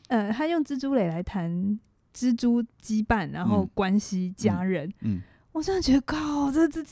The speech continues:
Speaker 1: 这个，这个作者实在是
Speaker 2: 嗯。
Speaker 1: 太厉害了，
Speaker 2: 嗯。
Speaker 1: 他把，他把具象不具象通通都放在一起，
Speaker 2: 嗯，
Speaker 1: 然后你就懂了。
Speaker 2: 嗯。对。
Speaker 1: 对，那这个蜘蛛蕾当然他的，呃，身世也是，呃，他之所以变成鬼也是有他的一个心理历程。
Speaker 2: 嗯。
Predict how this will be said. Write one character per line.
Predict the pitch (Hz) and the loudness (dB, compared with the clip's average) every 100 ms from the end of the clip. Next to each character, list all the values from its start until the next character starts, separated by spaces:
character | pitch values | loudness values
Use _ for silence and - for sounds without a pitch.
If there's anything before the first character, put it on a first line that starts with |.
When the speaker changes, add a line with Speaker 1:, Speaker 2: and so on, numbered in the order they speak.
| - | -12
Speaker 1:
这 | - 339 | -6 -2
个， | 311 247 - | -2 -2 0
这 | 339 | 2
个 | 320 | 4
作 | 277 339 | 4 4
者 | 262 | 4
实 | 233 | 4
在 | 285 320 | 4 4
是 | 320 320 269 - | 2 0 0 0
Speaker 2:
嗯。 | 139 113 107 - _ | 4 4 2 -6 _
Speaker 1:
太 | - - 440 349 | -4 2 4 8
厉 | 370 330 | 8 8
害 | - 359 262 | 6 0 2
了， | 226 202 | 4 4
Speaker 2:
嗯。 | |
Speaker 1:
他 | 240 | 2
把， | 403 302 226 - - - - | 0 2 0 -6 -20 -20 -6
他 | 427 | 2
把 | 415 | 4
具 | - 381 349 | 4 6 6
象 | 370 311 | 6 2
不 | 262 | 0
具 | 247 330 | 0 2
象 | 349 302 | 2 2
通 | 320 | 2
通 | 311 | 0
都 | 302 | 0
放 | 302 277 | 4 6
在 | 254 | 8
一 | 233 | 6
起， | 220 123 | 4 4
Speaker 2:
嗯， | 104 85 110 | 4 2 -4
Speaker 1:
然 | 269 | 2
后 | 370 | 4
你 | 247 | 4
就 | 294 | 2
懂 | 294 202 160 170 | 2 0 -2 -12
了。 | |
Speaker 2:
嗯。 | 233 - - | -14 -18 -4
对。 | 104 82 110 | -2 -2 2
Speaker 1:
对， | 254 180 - - - - | 2 2 -2 -14 -20 -8
那 | 403 403 311 | -2 0 0
这 | 370 | -2
个 | 330 | 0
蜘 | 285 302 | 0 2
蛛 | 320 | 2
蕾 | 226 | 2
当 | 233 247 | 2 2
然 | 226 | 2
他 | 214 247 247 | 0 -2 -2
的， | 233 202 190 175 - | -2 -2 0 -2 -4
呃， | 170 160 151 196 | -8 -8 -8 -10
身 | - 240 254 | -2 2 2
世 | - 254 | 2 -2
也 | 165 | -2
是， | 160 226 208 | -4 -4 -6
呃， | 214 - | -6 -12
他 | - 349 | -4 -2
之 | 339 349 | 2 4
所 | 277 | 4
以 | |
变 | 220 262 | 6 6
成 | 220 208 | 6 4
鬼 | 196 165 | 2 0
也 | 170 | -2
是 | 170 240 | -2 0
有 | 165 117 - | 0 -2 -6
他 | - 220 | -6 -4
的 | 220 175 | -2 -4
一 | 131 | -4
个 | 185 170 | -8 -6
心 | - 240 | 2 2
理 | 190 | 2
历 | 185 180 | 0 -4
程。 | - - | -6 -6
Speaker 2:
嗯。 | 151 101 | 0 0